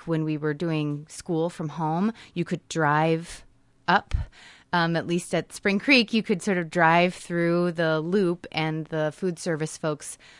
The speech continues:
would hand us, like, bag lunches sort of through the car window, which was really incredible. Um,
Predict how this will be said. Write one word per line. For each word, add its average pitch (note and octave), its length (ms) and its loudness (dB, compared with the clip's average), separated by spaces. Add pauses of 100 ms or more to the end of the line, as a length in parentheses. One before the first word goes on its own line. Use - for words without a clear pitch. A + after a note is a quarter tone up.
(160)
would E3 160 2
hand D#3 380 -2
us, - 160 -4
like, C#3 240 -6
bag C#3+ 320 -2
lunches D#3 500 -6
sort D3 180 -10
of D3 60 -12
through C#3+ 200 -10
the D3 60 -12
car D3 360 -4
window, A3 480 0 (460)
which G3 220 2
was E3 320 2
really D#3 1000 0 (320)
incredible. A#3 800 -4
Um, D#3+ 420 -2